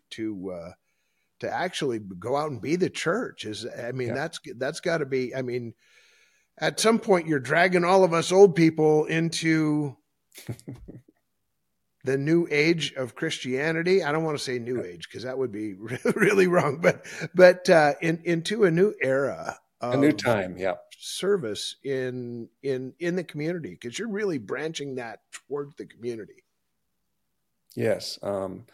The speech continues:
Speaker 2: it's funny how you're saying that about a fisher of people or fisher of men.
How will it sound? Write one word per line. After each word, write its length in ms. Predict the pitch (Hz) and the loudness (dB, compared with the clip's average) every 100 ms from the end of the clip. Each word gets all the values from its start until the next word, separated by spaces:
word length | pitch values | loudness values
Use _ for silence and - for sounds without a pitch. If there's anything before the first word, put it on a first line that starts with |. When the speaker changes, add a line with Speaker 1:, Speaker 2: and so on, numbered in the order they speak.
| _ - - | _ -20 -8
Speaker 2:
it's 160 | 120 - | -8 2
funny 300 | 139 147 127 | 6 8 8
how 140 | 120 | 8
you're 180 | 110 104 | 8 6
saying 260 | - 127 | 4 4
that 140 | 120 104 | 6 4
about 280 | 101 104 98 | 6 6 6
a 40 | |
fisher 420 | - 127 120 110 | 4 4 4 4
of 140 | 98 - | 2 2
people 440 | 135 135 101 95 | 2 4 4 2
or 100 | 104 | 0
fisher 400 | 92 120 107 110 | -2 0 2 2
of 80 | 95 | 2
men. 380 | 101 107 101 107 | 2 2 0 -4